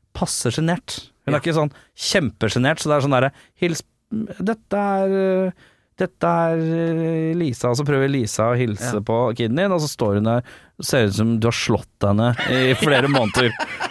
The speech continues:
Speaker 1: Det er liksom
Speaker 2: Hun er ikke sånn som deg.
Speaker 1: <laughs> Nei, det er ikke sånn.
Speaker 2: Ennå. Det
Speaker 1: Og det,
Speaker 2: kommer.
Speaker 1: det er liksom sånn, eh, hun
Speaker 2: Ja.
Speaker 1: er så balansert, så jeg er så stolt av, for hun er liksom så sosialt oppgående. Og det er det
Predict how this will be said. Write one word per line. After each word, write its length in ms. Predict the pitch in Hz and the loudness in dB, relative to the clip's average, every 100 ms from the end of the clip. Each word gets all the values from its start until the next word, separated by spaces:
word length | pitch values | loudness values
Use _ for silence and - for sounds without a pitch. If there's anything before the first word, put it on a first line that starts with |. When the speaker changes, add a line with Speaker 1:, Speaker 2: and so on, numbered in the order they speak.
| - | 0
Speaker 1:
Det 160 | 170 | 2
er 160 | 175 175 - 220 247 240 | 4 2 0 2 2 4
liksom 560 | 240 214 208 202 240 - - | 2 2 2 2 2 -2 -8
Speaker 2:
Hun 140 | 202 | -6
er 20 | 247 | -4
ikke 140 | 247 | -2
sånn 80 | 220 | -2
som 140 | 220 196 | -2 -4
deg. 180 | 143 - | -6 -6
Speaker 1:
<laughs> 60 | 254 | 0
Nei, 360 | 214 214 185 | 6 6 6
det 60 | 170 | 4
er 220 | 202 170 | 4 4
ikke 160 | 170 160 | 0 -2
sånn. 80 | 175 | -4
Speaker 2:
Ennå. 220 | 180 127 | -4 -6
Det 40 | - | 0
Speaker 1:
Og 180 | 180 180 | 2 2
det, 100 | 175 | 2
Speaker 2:
kommer. 200 | 190 - | 0 -4
Speaker 1:
det 80 | 190 | -2
er 180 | 190 180 196 | 0 0 0
liksom 160 | 196 | -2
sånn, 300 | 185 190 185 170 | 0 0 0 -2
eh, 1000 | - 175 175 170 170 165 165 165 165 165 156 | 0 2 2 2 2 2 2 2 2 0 0
hun 100 | 180 | 2
Speaker 2:
Ja. 100 | 170 | 2
Speaker 1:
er 40 | |
så 160 | 190 196 | 2 2
balansert, 800 | 185 190 202 - - 202 208 - | 2 2 0 -2 -2 -2 -4 -4
så 160 | - | -2
jeg 40 | 165 | 0
er 80 | 156 | -2
så 40 | - | -6
stolt 340 | - 113 107 - | -4 -4 -4 0
av, 180 | 147 175 | 0 2
for 80 | 175 | 0
hun 80 | 131 | 2
er 40 | 127 | 0
liksom 200 | 151 147 | 0 -2
så 80 | 156 | -2
sosialt 400 | 147 135 120 120 | -2 0 0 0
oppgående. 420 | 135 - 104 104 156 - - - | -6 -2 -2 0 -4 -8 -20 -6
Og 80 | 139 | -2
det 120 | 135 | 0
er 60 | |
det 100 | 156 | 0